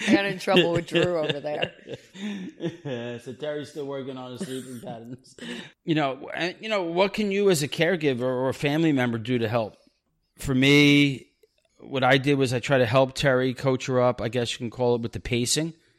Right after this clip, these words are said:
Speaker 2: of her life. Terry, that's too many things to do in one day.
Speaker 1: Mm-hmm.
Speaker 2: You know, you might wanna take a break there, you know, that type of thing. Where that was more prevalent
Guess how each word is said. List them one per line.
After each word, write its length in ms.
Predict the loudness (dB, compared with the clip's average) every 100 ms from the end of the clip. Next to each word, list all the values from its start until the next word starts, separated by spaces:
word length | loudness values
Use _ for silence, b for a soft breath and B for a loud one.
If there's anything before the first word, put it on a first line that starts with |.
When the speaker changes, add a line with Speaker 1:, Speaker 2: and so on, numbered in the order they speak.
| b b b _ _
Speaker 2:
of 100 | -4
her 100 | -2
life. 480 | -2 -2 -4 -6 -14
Terry, 340 | -6 -2 0 0
that's 220 | -2 -4
too 140 | -6 -4
many 160 | -4
things 300 | -4 -4 -4
to 60 | -6
do 180 | -6 -4
in 100 | -2
one 200 | -4 0
day. 360 | 0 2 0
Speaker 1:
Mm-hmm. 580 | -4 -10 _ _ _ -12
Speaker 2:
You 60 | -8
know, 180 | -6
you 120 | -4 -4
might 140 | -2
wanna 140 | -4
take 220 | -2 -4 -4
a 40 |
break 320 | -2 -2 -2
there, 220 | -2 -2
you 140 | -2 -6
know, 140 | -8
that 180 | -8 -8
type 220 | -8 -10
of 60 | -10
thing. 320 | -10 -8 -8 -12 _ _ b _
Where 640 | -2 4 6 4 2 -8 _ _ _ -16
that 420 | -4 0 0 0
was 220 | -2 0
more 260 | -2 -2 -2
prevalent 720 | 0 2 2 2 0 -2